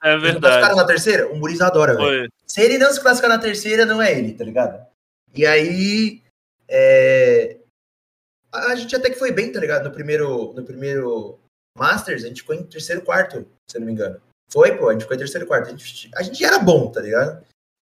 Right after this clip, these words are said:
Speaker 2: Só que, não sei, a gente era bom, mas muito inconsistente, faltava aquele passo, sabe? Pra subir mesmo e tá entre os cabeças. Não sei, velho, não sei. Eu, eu até hoje não consigo entender qual foi o problema, assim. Porque eu me sentia bem,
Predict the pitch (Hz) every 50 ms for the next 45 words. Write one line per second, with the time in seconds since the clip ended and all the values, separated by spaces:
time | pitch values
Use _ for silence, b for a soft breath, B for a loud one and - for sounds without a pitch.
0 | _ _ _ - - 170 170 233 233 220 170 151 - - - - 254 240 208 170
1 | 147 151 156 - 175 180 196 214 185 156 180 190 208 208 208 208 196 - - -
2 | - - _ _ _ _ _ _ - 151 175 196 190 208 190 - 190 185 - -
3 | 180 - 165 165 185 202 202 190 - 185 185 185 180 170 165 - 165 165 165 -
4 | 175 185 - - - - 180 170 170 - 147 139 131 - - - - 147 143 120
5 | 113 113 110 - _ _ _ _ _ _ _ _ 123 123 123 - 135 123 123 139
6 | 127 147 160 - - 104 - - - _ _ 113 107 - - 117 120 120 120 120
7 | 113 - 110 110 113 156 156 156 - - - - _ _ _ _ _ _ _ _
8 | _ _ _ _ _ _ _ _ _ _ _ _ - 381 - - 320 226 214 180
9 | 180 - - 147 185 220 - 233 208 185 170 151 147 - 117 - - - - -
10 | - - - 202 202 202 214 214 220 220 214 220 220 226 226 226 - 233 233 226
11 | 226 214 185 165 160 - 156 143 139 - 151 147 - - 143 131 127 127 120 120
12 | 117 120 - 120 117 107 - - 147 - 202 208 214 208 208 196 185 - 175 143
13 | 135 147 160 185 202 208 208 208 -